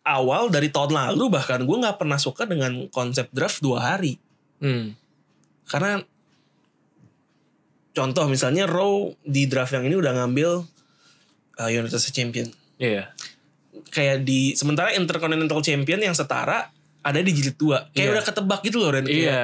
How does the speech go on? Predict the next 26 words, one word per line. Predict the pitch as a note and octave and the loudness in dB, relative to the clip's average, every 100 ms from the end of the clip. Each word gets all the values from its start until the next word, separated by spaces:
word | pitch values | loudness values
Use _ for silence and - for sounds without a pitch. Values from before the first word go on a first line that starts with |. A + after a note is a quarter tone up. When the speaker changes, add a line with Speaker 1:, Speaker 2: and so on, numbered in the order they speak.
| A#2 | 0
Speaker 2:
iya. | A2+ A2 | 0 0
Speaker 1:
"Ini | F3 | 0
next | D3 D3 | -2 -2
pasti | C3+ C#3+ | -4 -2
dia | C#3 | -2
di | C3+ | -2
SmackDown," | - - - - - | -4 -8 -14 -20 -20
gitu. | - - _ _ _ _ _ - - - _ - | -20 -20 _ _ _ _ _ -20 -20 -20 _ -10
Dan | C3+ D3 G3+ | -2 0 2
nanggung | E3 C3+ C3 C3+ | 2 2 0 0
aja | E3+ | 2
gitu. | F3 D#3 C3+ | 2 2 0
Kayak | - C3+ C#3 | 0 0 0
tadi | C#3+ C#3 | 0 -2
kita | C3+ C3+ | -2 -2
bahas, | B2+ B2+ E3+ - - - - - - | 0 0 0 -2 -4 -12 -20 -20 -16
buat | C3 C3+ B2+ B2+ - | -4 0 2 0 -2
N | D3+ C#3+ C3+ | -2 0 -2
X | - - - | -2 -2 0
T, | G#3 | 0
kalau | A#3+ D3+ C#3 | 0 0 2
misalnya | C#3+ C#3 C3+ | 0 0 0
memang | C3 B2+ | 0 -2
mau | B2+ | -2
diikutsertakan, | B2+ A#2+ - A#2+ - - - A#3 A#3 _ _ _ _ _ _ - | -2 -2 -4 -4 -6 -6 -4 -4 -8 _ _ _ _ _ _ -6
jadi | C3+ B2 | -2 0